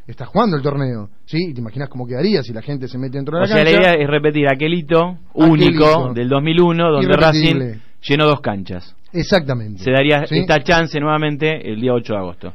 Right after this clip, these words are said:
Speaker 1: Exactamente. No estaría donde estuvo aquella pantalla, que estaba en la cabecera visitante. Entonces, eh, está la idea,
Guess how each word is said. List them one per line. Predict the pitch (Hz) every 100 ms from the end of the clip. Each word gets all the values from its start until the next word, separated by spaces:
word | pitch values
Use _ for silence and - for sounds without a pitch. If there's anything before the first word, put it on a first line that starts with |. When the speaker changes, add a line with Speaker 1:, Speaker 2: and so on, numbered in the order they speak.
| -
Speaker 1:
Exactamente. | 160 143 170 127 120 107 117
No | 151 202
estaría | 202 170 202
donde | 170 156 139
estuvo | 208 196
aquella | 143 143 135
pantalla, | 147 175 247 165
que | 131
estaba | - 143
en |
la | 131
cabecera | 131 131 139 139
visitante. | 131 160 226 208 185 220 - - - -
Entonces, | 139 151 170 175 165 - - - -
eh, | 165 170
está | 156 214
la | 214
idea, | 226 240 226 226